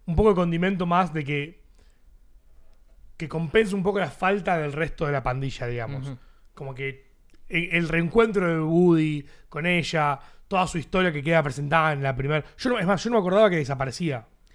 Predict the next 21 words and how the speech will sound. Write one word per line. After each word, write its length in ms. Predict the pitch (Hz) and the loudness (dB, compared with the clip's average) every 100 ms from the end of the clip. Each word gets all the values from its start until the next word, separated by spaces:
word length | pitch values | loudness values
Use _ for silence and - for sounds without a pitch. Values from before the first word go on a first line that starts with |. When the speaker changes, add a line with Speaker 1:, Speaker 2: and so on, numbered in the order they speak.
| _ - | _ -10
Speaker 2:
Bueno, 380 | 165 170 139 - | -2 -2 -2 -6
eh, 360 | - 143 131 131 | -12 -10 -10 -12
hasta 260 | - - 131 | -8 -8 -6
la 60 | 147 | -6
dos 160 | 185 | -6
está. 480 | 190 - 175 175 - - | -6 -2 0 -2 -12 -6
Speaker 1:
Claro. 320 | 170 160 131 104 | 2 2 2 -2
Speaker 2:
Pasa 220 | 190 214 | 0 0
que 120 | 180 | 4
nunca 380 | 196 208 214 185 | 4 4 4 0
sale 380 | - 196 202 196 | 2 2 4 2
de 120 | 165 | 2
la 80 | 147 | 2
habitación. 640 | 147 147 170 151 123 117 - | 0 -2 0 0 0 -6 -10
En 220 | 151 143 | -8 -4
la 80 | 143 | -2
dos 200 | 175 190 | -2 -2
es 120 | 180 | -2
un 120 | 170 | -2
personaje 760 | 160 - 170 175 170 160 - - - _ - - - - | -2 -4 -6 -4 -4 -4 -6 -18 -20 _ -20 -20 -20 -14
apenitas 840 | - 151 160 180 214 185 196 185 | -10 -6 -4 -2 -2 0 0 -2